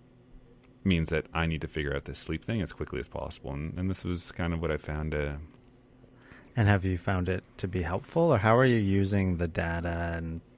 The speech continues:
Speaker 1: Yeah,
Speaker 2: Yeah,
Speaker 1: like,
Speaker 2: like,
Speaker 1: it's,
Speaker 2: yeah, what's
Speaker 1: it's, it's, uh, it's been a bit of a slow burn, um, but it is interesting to see where, um, if you track, 'cause I track, I, I do it right when I wake up as well. I track things like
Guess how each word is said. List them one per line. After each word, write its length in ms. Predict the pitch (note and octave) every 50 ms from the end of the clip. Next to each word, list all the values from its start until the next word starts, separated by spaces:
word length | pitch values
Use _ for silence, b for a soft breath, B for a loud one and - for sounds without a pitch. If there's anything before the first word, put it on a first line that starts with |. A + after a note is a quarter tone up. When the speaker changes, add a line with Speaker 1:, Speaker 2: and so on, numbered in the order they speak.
| - -
Speaker 1:
Yeah, 340 | C#3+ A2 B2+ E3+ G3+ G3 C#3+
Speaker 2:
Yeah, 60 | G2 G2+
Speaker 1:
like, 140 | G#2+ G2+
Speaker 2:
like, 80 | G2 F#2+
Speaker 1:
it's, 380 | - F#2 - - - A2+ G#2+ G2+
Speaker 2:
yeah, 140 | G2 F#2
what's 180 | F2+ F#2+ - -
Speaker 1:
it's, 360 | A#2 A2+ - - - - -
it's, 380 | - A#2+ A#2 - - - - C#3
uh, 400 | C3+ C3 C3 B2+ B2+ B2+ B2+ -
it's 140 | - - -
been 120 | - C3+
a 40 | C#3
bit 100 | C3 C3
of 60 | C3
a 40 | B2+
slow 320 | - - - A2 A2+ A#2 A2+
burn, 520 | G#2 G2 F#2 G#2 A#2 C3 D3+ D#3 C#3 C3 - - -
um, 800 | D#2 F2+ F#2 F#2 F#2+ F#2 F#2 F#2 F#2+ G2 G2 F#2+ F#2+ F#2+ F#2 E2+ - - - - - - -
but 140 | - A2+ G#2
it 100 | G2+ F#2+ G2
is 180 | G2+ G2 F2
interesting 680 | F#2 G2 F#2+ - - F#2 E2+ D#2+ - - - F2 E2 D#2+
to 100 | E2 D2+
see 360 | - - - E2 E2 E2+ F#2
where, 640 | F#2 F2 E2+ D#2+ D#2 D#2 D#2 D#2 D2+ D2+ D2 C2 - - - - - - - - - - - - -
um, 640 | E2+ E2 D#2+ D#2+ D#2 D#2 D#2 D#2 D2+ D2 D2 C#2+ - -
if 220 | - E2 - -
you 60 | F#2
track, 600 | - - - - F#2 F2+ F#2 F#2 G2 - - - B B B B B B B -
'cause 140 | - F#2+ F2+
I 60 | F2+ E2+
track, 340 | - - F#2+ G2 F#2+ - -
I, 140 | E2+ E2+ -
I 60 | F2
do 180 | F2 E2 F#2 F#2
it 80 | F#2+ - - - - F2+
right 140 | F2+ F2 E2
when 100 | F2 E2+
I 40 | E2
wake 220 | D#2+ D#2 D#2+ - -
up 120 | C#2+ -
as 140 | D#2 D2+ E2
well. 180 | D#2+ D#2+ E2 E2
I 80 | D#2+
track 320 | D#2 - - D#2 D2+ - -
things 280 | - D#2 D2+ C#2+ C#2
like 280 | D2 C#2+ C#2+ - -